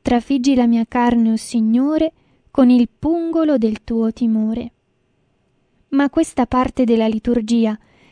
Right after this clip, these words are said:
sarà utile soprattutto a coloro che cominciano a consacrarsi al servizio di Dio. Da tutto ciò si deve concludere che l'Avvento è un tempo consacrato soprattutto agli esercizi della vita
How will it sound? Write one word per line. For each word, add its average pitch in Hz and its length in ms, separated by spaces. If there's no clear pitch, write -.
sarà 285 300
utile 233 600
soprattutto 294 760
a 262 80
coloro 269 400
che 247 180
cominciano 269 720
a 226 100
consacrarsi 240 1120
al 247 180
servizio 233 600
di 220 160
Dio. 233 320
Da 233 220
tutto 247 300
ciò 269 360
si - 200
deve 330 280
concludere 277 720
che 262 120
l'Avvento 247 600
è - 20
un 220 240
tempo 254 380
consacrato 254 880
soprattutto - 800
agli 226 240
esercizi 226 720
della 226 260
vita 247 340